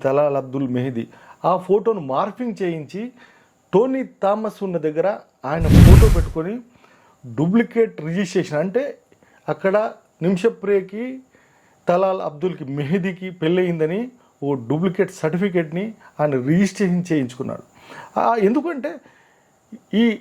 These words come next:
అల్ అమన్ క్లినిక్ చాలా డబ్బులు వస్తున్నాయి. దీంతో ఆ డబ్బులన్నీ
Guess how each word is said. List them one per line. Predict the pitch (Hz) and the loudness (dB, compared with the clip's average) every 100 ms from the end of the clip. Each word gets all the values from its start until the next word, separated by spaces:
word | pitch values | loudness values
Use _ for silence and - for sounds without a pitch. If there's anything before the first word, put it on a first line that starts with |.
| - _ | -10 _
అల్ | 214 247 - | 0 0 -2
అమన్ | 208 214 180 | 0 0 -2
క్లినిక్ | 190 208 226 226 _ - | -2 -2 -2 -6 _ -6
చాలా | 165 175 147 | -4 -4 -4
డబ్బులు | 143 151 170 | -4 -2 -2
వస్తున్నాయి. | 175 180 175 185 196 _ _ _ _ _ _ - 123 | -4 -6 -4 -4 -10 _ _ _ _ _ _ -10 0
దీంతో | 180 254 226 | 2 4 2
ఆ | 226 156 | 0 0
డబ్బులన్నీ | 156 185 220 208 | -2 0 -2 -4